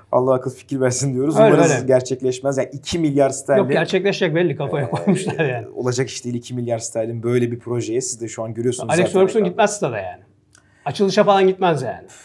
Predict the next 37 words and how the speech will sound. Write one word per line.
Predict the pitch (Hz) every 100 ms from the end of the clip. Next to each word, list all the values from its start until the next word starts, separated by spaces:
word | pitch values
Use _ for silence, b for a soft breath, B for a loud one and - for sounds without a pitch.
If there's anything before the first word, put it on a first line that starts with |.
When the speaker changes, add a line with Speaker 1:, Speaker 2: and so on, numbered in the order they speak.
| -
Speaker 2:
Ferguson'ın | - 127 147 147 - 156
hala | 120 143 180 165 143
daha | 143 143
stada | - 139
gitmesi | 123 - 139 160
bile | 139 135
bence | 131 123 123
mucize | 139 127 120 120 113
ya | 107
şey | - 120
olarak. | 107 107 -
Hani | 110 107
bu | 110
takımdan | 139 131 135 131 127
bir |
umut | 151 139 123 131
beslemesi. | 127 127 127 120 127 123 123 b b b -
E, | 110
en | 110 107 135
Speaker 1:
Adam | 151
Speaker 2:
azından | 220 185
Speaker 1:
öyle | 208 254
öyle | 226
hasta | 170 -
oldu | 147 131
adam | 120 113 101
zaten. | 107 165
Speaker 2:
Evet, | 190 - 139
yani | 143
Speaker 1:
Tabii | 143
Speaker 2:
gelen | 151
Speaker 1:
bıraktıktan | 175 214 - 180
Speaker 2:
tüm | 175
Speaker 1:
sonra | - 269
Speaker 2:
teknik | 151 147
Speaker 1:
takımı | 143
izlerken | 156